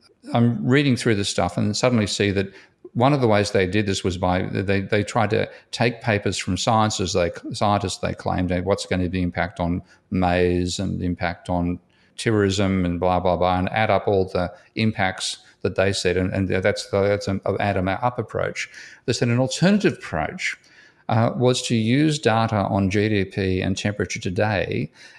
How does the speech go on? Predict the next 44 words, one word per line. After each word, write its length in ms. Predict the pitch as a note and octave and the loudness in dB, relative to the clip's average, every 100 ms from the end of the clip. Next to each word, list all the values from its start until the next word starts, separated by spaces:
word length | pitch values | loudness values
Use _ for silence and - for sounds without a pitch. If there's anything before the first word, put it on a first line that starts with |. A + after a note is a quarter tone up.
| _ | _
and 400 | - A#2 A2 G2+ - - | 0 4 4 2 -6 -6
get 160 | B2 A#2 | 0 2
a, 80 | A2 | 2
you 100 | G#2+ | 2
know, 180 | G2 G2 | 2 2
a, 640 | G2+ - A2 - - - | -2 -2 -8 -10 -16 -6
a, 40 | A#2 - | -6 -4
a, 60 | A2+ | -6
a 20 | - | -2
regression 560 | G#2+ F#2+ A2 F#2+ G#2 F2+ | 0 2 4 4 2 0
fit 320 | - G#2+ - - _ - | 0 -2 -2 -10 _ -2
of 140 | F#2+ F#2+ | -2 2
data 340 | G#2 G#2+ G2+ | 2 4 4
on 120 | F#2+ | 4
income 360 | F#2+ G2 A2+ F#2+ | 2 0 0 0
and 120 | F2+ | 2
data 280 | G2 G2 F#2+ | 4 2 2
on, 260 | F2 G#2 | 0 0
on 180 | G#2 F2+ | -2 -2
temperature 480 | - G#2 G2+ - F#2+ | 0 -2 -2 -2 0
on 100 | F2 | 0
the 60 | F2 | -2
planet 380 | G2+ F2+ F2+ | -2 -2 -2
today, 600 | - G2 F#2 F2 D#2 A2 - - - - | -4 -2 0 2 0 -2 -8 -16 -20 -6
and 200 | A#2+ A2+ | 0 2
then 180 | A#2+ A#2+ | 4 4
use 300 | A#2 C#3 C3+ | 4 2 0
those 280 | A2+ G#2+ - | 0 0 0
same 280 | A#2+ A2 G#2+ | 0 2 2
numbers 340 | C3 G#2+ F#2 | 2 0 0
as 140 | G2 | -2
a 40 | A2 | -4
proxy 400 | - A2 - A2 | -4 -4 -4 -6
for 140 | A#2+ | -6
climate 460 | - B2+ C3+ C#3+ - | -4 -2 0 -2 -4
change. 400 | G#2 F2 E2+ - - | -2 -2 -2 -4 -2
And 100 | C3 | 2
I 160 | D3+ | 2
went, 300 | D3+ G#2 G#2 - - | 2 0 0 -6 -6
"You 340 | F#3+ E3+ A#2 | 0 2 2
have 360 | - - G2 G2+ _ | -2 -4 -4 -6 _
got 280 | - A#3+ E3+ | -4 -2 -2
to 100 | - G#2 | -8 -4
be 240 | F#2 | -4